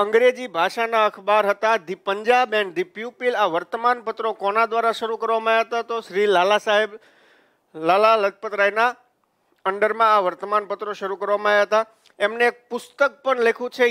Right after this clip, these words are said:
યંગ ઇન્ડિયા પુસ્તક. યંગ ઇન્ડિયા નામનું પુસ્તક એમના દ્વારા લખવામાં આવ્યું હતું. હવે જવાબ આપો વિદ્યાર્થી મિત્રો, યંગ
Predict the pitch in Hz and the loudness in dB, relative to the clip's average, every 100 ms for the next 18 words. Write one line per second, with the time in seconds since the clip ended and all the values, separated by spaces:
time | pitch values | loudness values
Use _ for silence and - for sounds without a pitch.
0 | 180 202 240 254 226 214 220 220 220 220 | 2 0 0 -4 -8 -8 -6 0 2 2
1 | 185 175 _ 214 185 - _ _ _ _ | -2 -18 _ -4 -4 -6 _ _ _ _
2 | _ _ _ _ _ _ _ _ _ _ | _ _ _ _ _ _ _ _ _ _
3 | _ _ _ _ _ _ - 160 208 254 | _ _ _ _ _ _ -6 -2 0 -2
4 | 226 220 220 220 240 247 _ _ 175 208 | -6 -6 0 2 2 0 _ _ -2 -2
5 | 233 226 196 202 - 240 233 208 202 226 | -4 -12 -12 -12 -4 -4 -4 -4 -2 0
6 | 214 208 214 196 196 196 202 208 214 214 | 2 2 2 2 -2 -2 -4 0 0 0
7 | 214 226 226 _ _ _ _ _ 175 208 | -2 -6 -10 _ _ _ _ _ 0 2
8 | 262 180 220 254 247 233 196 214 208 226 | 2 2 2 2 0 -2 0 0 0 -4
9 | 220 247 240 180 220 | -6 -2 -2 0 0